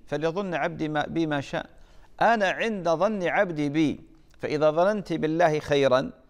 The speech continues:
فالله عز وجل، آه، سيعطيك الخير. "أنا عند ظن عبدي بي"، ومن ظن بالله السوء والعياذ بالله عليه دائرة السوء، والله عز وجل سيسلط عليه. ولذلك لا يجوز للمسلم أن يعيش هذا الإحباط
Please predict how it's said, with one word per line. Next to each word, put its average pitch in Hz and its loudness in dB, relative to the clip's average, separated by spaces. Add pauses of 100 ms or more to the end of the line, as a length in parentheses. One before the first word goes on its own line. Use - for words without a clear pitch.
(300)
فالله 151 -2
عز 131 -4
وجل، 147 0 (540)
آه، - -4
سيعطيك 127 -2
الخير. 113 -2
"أنا 185 0 (160)
عند 143 -4
ظن 180 -2
عبدي 139 -2
بي"، 101 -8 (540)
ومن 127 -4
ظن 190 0
بالله 170 0
السوء 143 -2
والعياذ 127 0
بالله 117 -4
عليه 139 0
دائرة 135 -2
السوء، 147 -4 (380)
والله 123 0
عز 127 -2
وجل 139 -2
سيسلط 147 -4
عليه. 113 -2 (420)
ولذلك 120 -4
لا 123 -2
يجوز 190 -2
للمسلم 143 -4
أن 123 -2
يعيش 127 -4
هذا 131 0
الإحباط 110 0